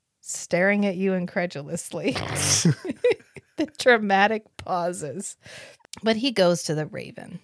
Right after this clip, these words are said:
And he doesn't even pretend to, like, goth it up. He just goes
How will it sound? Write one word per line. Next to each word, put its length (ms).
And 80
he 60
doesn't 280
even 220
pretend 500
to, 120
like, 440
goth 320
it 100
up. 280
He 80
just 380
goes 560